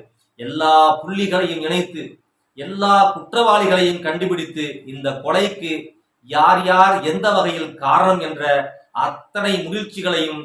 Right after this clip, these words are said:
அவிழ்ப்பாரா கமிஷனர் அருண் என்பதை பொறுத்திருந்து பார்ப்போம்.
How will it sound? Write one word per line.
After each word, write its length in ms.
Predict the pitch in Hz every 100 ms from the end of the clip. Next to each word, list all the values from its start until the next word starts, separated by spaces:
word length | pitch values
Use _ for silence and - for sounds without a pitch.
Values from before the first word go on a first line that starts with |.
| - _ -
அவிழ்ப்பாரா 600 | 131 175 180 160 147 139 131 - - _ -
கமிஷனர் 520 | 139 156 - 143 139 -
அருண் 260 | 151 196
என்பதை 340 | 160 143 135 131 127 - _ _ 156
பொறுத்திருந்து 520 | 208 190 180 175 160
பார்ப்போம். 500 | 147 139 - 131